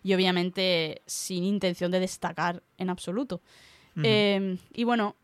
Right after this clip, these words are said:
Speaker 1: a pesar de todos estos traumas, de todas estas cosas, eh, pues ella acaba uniéndose a la banda de Kelsier precisamente cuando, eh, Kelsier les salva de, de una paliza que le está dando el jefe de su banda, eh, que se llama Camon. Entonces, o sea, digamos que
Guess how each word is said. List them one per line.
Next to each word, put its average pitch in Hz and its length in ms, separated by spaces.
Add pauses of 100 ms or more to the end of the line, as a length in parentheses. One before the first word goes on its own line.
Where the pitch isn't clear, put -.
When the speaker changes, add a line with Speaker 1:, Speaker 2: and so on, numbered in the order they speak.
(220)
Speaker 1:
a 190 200
pesar 185 360
de 196 140
todos 180 260
estos 190 260
traumas, 254 440
de 180 100
todas 180 240
estas 202 220
cosas, 254 540
eh, 175 460
pues - 140
ella 185 180
acaba 196 200
uniéndose 226 480
a 160 40
la 151 60
banda 147 200
de 208 100
Kelsier 247 500 (400)
precisamente 262 680
cuando, 226 680 (240)
eh, 170 640
Kelsier 196 360
les 196 140
salva 220 440
de, 175 380 (260)
de 185 60
una 190 220
paliza 196 400
que 214 140
le 208 60
está 185 200
dando 196 520
el 180 100
jefe 190 180
de 180 120
su 180 160
banda, 247 380 (360)
eh, 170 140
que - 80
se - 100
llama 156 140
Camon. 170 360 (580)
Entonces, 196 420
o - 20
sea, 196 140
digamos 190 380
que 214 280